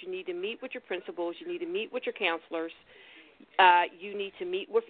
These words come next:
if you're working, and talk about your condition, so that everybody's aware, especially your children, because with Faith, I had to start to deal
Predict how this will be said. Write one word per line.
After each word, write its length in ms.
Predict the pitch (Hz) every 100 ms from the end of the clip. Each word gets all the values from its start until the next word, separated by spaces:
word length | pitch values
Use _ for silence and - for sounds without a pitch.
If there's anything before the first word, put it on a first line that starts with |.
| -
if 100 | 202
you're 240 | 180 196 170 180
working, 580 | 202 196 190 190 190 190 - - _
and 240 | 208 208 190 - -
talk 260 | 233 254 -
about 380 | - 160 151 - _ _
your 200 | 170 196
condition, 640 | 190 190 190 214 - - - _ - - _ -
so 120 | 202
that 160 | 196 185
everybody's 580 | 196 240 226 202 202 202
aware, 460 | 190 175 214 208 175 -
especially 300 | 233 247 294
your 120 | 254 -
children, 400 | 196 170 147 - - - - -
because 260 | 208 196 -
with 120 | 196 -
Faith, 240 | 226 202 -
I 160 | - 202
had 320 | 214 185 180 - -
to 480 | 190 180 175 170 170 - _ - -
start 280 | 214 202 -
to 60 |
deal 340 | 170 190 190